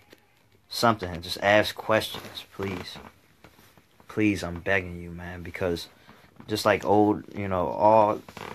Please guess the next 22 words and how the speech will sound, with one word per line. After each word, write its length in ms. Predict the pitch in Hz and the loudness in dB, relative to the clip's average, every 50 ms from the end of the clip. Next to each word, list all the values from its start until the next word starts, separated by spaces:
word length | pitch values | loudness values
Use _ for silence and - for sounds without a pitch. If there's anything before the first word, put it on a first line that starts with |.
| - - | -8 -2
a 60 | 98 | 2
lot 200 | 104 110 113 107 | 6 6 6 6
of 80 | 101 - | 6 4
old 220 | 104 104 104 98 | 4 2 2 2
habits, 480 | 98 101 95 95 95 90 95 90 - - | 2 4 4 4 4 0 -2 -6 -6 -4
they 160 | - 90 90 | -4 -4 -4
die 320 | 87 - 92 87 87 87 | -4 -4 -4 -2 -2 -2
hard, 440 | 87 87 85 87 85 85 82 82 85 | -4 -4 -2 -2 -2 -2 -4 -6 -10
man. 180 | 87 87 87 85 - - - _ _ _ _ _ _ _ _ _ _ _ _ _ _ - - | -12 -12 -12 -14 -14 -16 -20 _ _ _ _ _ _ _ _ _ _ _ _ _ _ -8 -2
Most 260 | 101 110 107 104 - | 0 0 0 0 -2
old 220 | - 98 98 98 95 | 0 0 0 2 2
habits, 440 | 98 92 95 92 87 92 82 - - | 2 2 2 2 0 -4 -8 -10 -6
they 200 | - 92 95 90 | -6 -6 -6 -6
die 380 | 87 90 95 90 90 90 85 | -4 -2 0 0 2 2 0
hard, 480 | 85 87 90 87 87 87 85 87 87 85 | 0 0 -2 0 0 -2 -2 -4 -6 -10
and 140 | 87 87 - | -12 -12 -8
people 240 | - 104 95 95 | -8 -8 -8 -8
can 140 | 87 95 90 | -8 -8 -4
go 140 | 85 95 92 | -2 0 2
their 140 | 90 87 87 | 2 2 2
whole 260 | 90 107 113 131 131 | 2 2 2 4 4
life 480 | 127 123 110 107 107 95 - - - | 4 4 4 4 2 0 -4 -10 -20